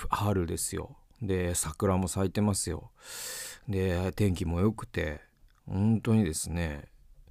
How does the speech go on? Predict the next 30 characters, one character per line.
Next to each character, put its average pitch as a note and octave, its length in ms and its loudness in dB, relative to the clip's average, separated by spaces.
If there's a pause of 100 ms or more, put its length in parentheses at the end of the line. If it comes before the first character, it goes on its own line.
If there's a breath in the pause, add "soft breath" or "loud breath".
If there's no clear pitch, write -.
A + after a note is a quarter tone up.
(420 loud breath)
あ F2 160 -4
の、 D#2+ 240 -6
い-、 E2+ 140 -6 (260)
あ E2 220 -8
ー、 - 80 -12
こ - 180 -14
れ E2+ 80 -10
は E2 240 -8
い F2+ 80 -2
い G#2+ 80 4
な G#2+ 240 4
と F2+ 100 -8
思 F2+ 140 0
い F#2 60 2
な G2+ 100 2
が E2+ 120 -2
ら D2+ 60 -4
ね、 D#2 180 -4
電 E2+ 200 -4
車 F2+ 140 -4
乗 F2 100 -2
っ E2 60 -6
て - 220 -12
て。 - 180 -18 (640 loud breath)
で、 D#3+ 80 -4
そ C4+ 120 -2
し - 140 -2
た D#4 140 2
ら - 120 -4
ね、 - 140 -14